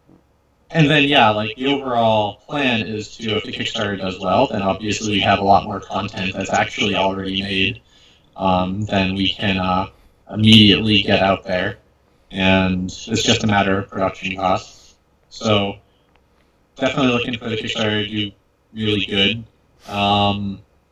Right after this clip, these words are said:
yeah, like, the overall plan would be, uh, yeah, expand the game. We've done a lot of future planning and making sure we're not power creeping or running over ourselves for the future. We didn't use up all of our good ideas in the first set.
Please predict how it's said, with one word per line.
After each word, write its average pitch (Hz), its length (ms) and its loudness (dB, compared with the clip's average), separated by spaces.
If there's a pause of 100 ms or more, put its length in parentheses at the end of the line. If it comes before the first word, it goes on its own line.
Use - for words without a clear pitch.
(240)
yeah, 135 240 4
like, 117 160 4
the 147 80 -2
overall 147 500 6
plan 120 280 -8
would 110 160 -4
be, 110 220 -2
uh, - 20 2
yeah, 107 320 -2
expand 107 520 -6
the 101 80 -12
game. 95 420 -4
We've 101 200 -8
done 110 160 2
a 101 80 4
lot 101 220 6
of 95 140 -6 (200)
future 110 440 -2
planning 110 680 2
and 98 340 -2
making 101 380 -4
sure 101 420 4
we're 98 140 0
not 95 440 4 (720)
power 117 380 4
creeping 113 480 -4
or 101 100 -4
running 98 300 -4
over 98 180 -4
ourselves 113 920 2
for 139 100 -2
the 127 80 0
future. 135 480 2
We 113 80 4
didn't 110 220 6
use 110 180 2
up 113 160 2
all 104 320 6
of 107 60 -2
our 104 100 -2
good 107 160 -4
ideas 101 480 -2
in 98 140 -4
the 95 80 -6
first - 300 -2
set. 95 340 0